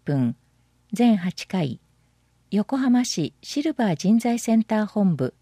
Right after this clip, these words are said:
成人二十人抽選、一万六千円。申し込み、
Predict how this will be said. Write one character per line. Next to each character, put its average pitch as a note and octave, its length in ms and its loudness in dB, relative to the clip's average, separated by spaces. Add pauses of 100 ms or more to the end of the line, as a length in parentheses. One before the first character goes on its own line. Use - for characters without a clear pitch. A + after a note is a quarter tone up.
(320)
成 B3+ 300 -2
人 G#3 380 0 (160)
二 F#3 160 2
十 D4+ 240 -2
人 D#3+ 420 2
抽 A3 180 -2
選、 D#3+ 400 -2 (480)
一 - 240 -6
万 C#4 220 2
六 D3 200 -4
千 G#3 300 2
円。 D#3 300 0 (1000)
申 B3+ 200 2
し - 120 -8
込 B3 120 0
み、 A3+ 240 4